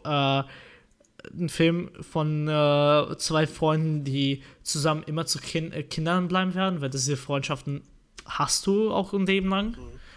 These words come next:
Speaker 1: Und du bleibst immer noch gemeinsam Kind. Aber das Leben altert mit. Und entweder kommst du hinterher oder
Speaker 2: Das
Speaker 1: nicht.
Speaker 2: überholt dich dann, ja.
Speaker 1: Genau, genau. Und das,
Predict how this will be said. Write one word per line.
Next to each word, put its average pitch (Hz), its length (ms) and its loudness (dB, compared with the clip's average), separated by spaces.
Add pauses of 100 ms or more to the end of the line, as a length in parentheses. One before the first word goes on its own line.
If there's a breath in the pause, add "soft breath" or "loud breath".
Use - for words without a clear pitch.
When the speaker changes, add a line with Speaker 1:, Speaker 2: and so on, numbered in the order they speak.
Speaker 1:
Und 147 160 -2
du 135 60 -2
bleibst 156 300 2
immer 170 180 -2
noch 165 280 -2
gemeinsam 147 540 -2
Kind. 160 400 -4 (600 loud breath)
Aber 151 200 2
das 165 360 2
Leben 156 800 0 (400)
altert 165 340 0
mit. 156 360 -4 (440)
Und 160 120 -4
entweder 165 280 2
kommst 175 240 0
du - 20 0
hinterher 156 280 0
oder 151 100 0
Speaker 2:
Das 135 60 0
Speaker 1:
nicht. 151 140 0
Speaker 2:
überholt 139 300 0
dich 113 140 -12
dann, 120 160 -16
ja. 120 220 -14 (960 loud breath)
Speaker 1:
Genau, 160 480 2 (140)
genau. 160 280 2
Und 160 140 -2
das, - 200 -2